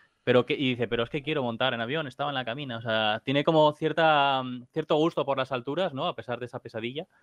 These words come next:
Entonces, por eso, porque quiere ser astronauta, que también lo vemos en la escena de parte dos. Y Abby es todo lo contrario, Abby tiene miedo a las alturas. Es que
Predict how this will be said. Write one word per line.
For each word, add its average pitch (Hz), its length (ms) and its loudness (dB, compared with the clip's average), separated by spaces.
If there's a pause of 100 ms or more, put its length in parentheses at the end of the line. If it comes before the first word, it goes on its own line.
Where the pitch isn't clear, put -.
(180)
Entonces, 98 200 -18
por 101 100 -14
eso, 101 180 -12
porque 98 220 -8
quiere 110 160 -6
ser 107 80 4
astronauta, 107 640 0
que 123 80 -10
también 98 200 -12
lo 98 100 -4
vemos 98 300 -12
en 98 80 -14
la 95 80 -6
escena 95 280 -10
de 95 120 -8
parte - 240 -14
dos. 117 160 -4 (520)
Y 117 180 2
Abby 127 200 6
es 131 100 -6
todo 131 160 0
lo 123 80 0
contrario, 113 400 -4
Abby 113 160 -6
tiene 117 200 -8
miedo 110 220 -6
a 101 40 -8
las 104 120 -12
alturas. 101 400 -16
Es 113 100 -20
que 147 260 -6